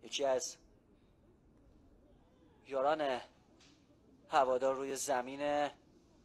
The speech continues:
ضمن اینکه محمود فکری رو هم کنار زمین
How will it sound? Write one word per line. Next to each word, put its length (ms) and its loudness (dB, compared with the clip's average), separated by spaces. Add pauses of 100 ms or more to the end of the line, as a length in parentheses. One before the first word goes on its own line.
(440)
ضمن 240 -8
اینکه 180 -10
محمود 300 -4
فکری 380 -6
رو 80 4
هم 280 0 (2250)
کنار 300 -2
زمین 520 -4